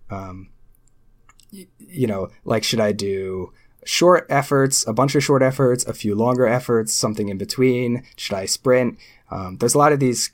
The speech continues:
different ways to boost your V O two max, and they tried to say, "What's the best out of these based on the data we have?" and tried to do a statistical model. So, um, they said that,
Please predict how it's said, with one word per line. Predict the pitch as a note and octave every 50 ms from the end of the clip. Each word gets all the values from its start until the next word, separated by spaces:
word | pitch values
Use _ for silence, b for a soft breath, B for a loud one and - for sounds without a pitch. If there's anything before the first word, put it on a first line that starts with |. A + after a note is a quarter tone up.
| _ _ _ _ _ _ _
different | - C#3+ C#3 - B2+ - G2+
ways | A2 G#2+ A2 C3 E3+ - -
to | - C3 A#2 A2
boost | A2 A#2+ A#2+ - -
your | B2 B2
V | B2+ B2
O |
two | B2+ - B2
max, | A2+ A#2 D3 D#3+ - -
and | A#2+ G#2+
they | G#2+
tried | G#2+ - - B2 A#2 A2+
to | B2 A2
say, | - - A2+ G#2+ G2+
"What's | G2+ A#2 B2+ C3 -
the | - -
best | A2+ - A#2 G#2+ G#2 - - -
out | - G#2+ G#2+ G#2+
of | A2 A2
these | A#2 C#3 D3 D3
based | - - G#2+ G#2+ - A2+
on | G#2 G#2
the | G2+
data | F#2+ G#2+ F#2+ F#2 F#2
we | F#2 F#2+
have?" | - B2 C3+ C3+ B2+ C3 A2+
and | A2+ F#2+ F2+ B B B B B -
tried | - D#3 D#3+
to | E3+ E3
do | D#3 D#3
a | D3
statistical | C#3 - - C3+ - A#2+ - - A#2 - A2
model. | G#2 G#2+ F#2+ F#2 - - -
So, | - - - A#2 G#2+ G#2 G#2+ B B B B B B B _
um, | - G#2+ G#2 G2+ G#2 G2+ - _ _ _ _
they | - D3 D#3+ F3+
said | F3+ - - B2 A#2 A2 A2 A2 G#2+
that, | - A#2+ A2+ A2 G#2+ G#2 G#2+ G#2 G#2 A2+ -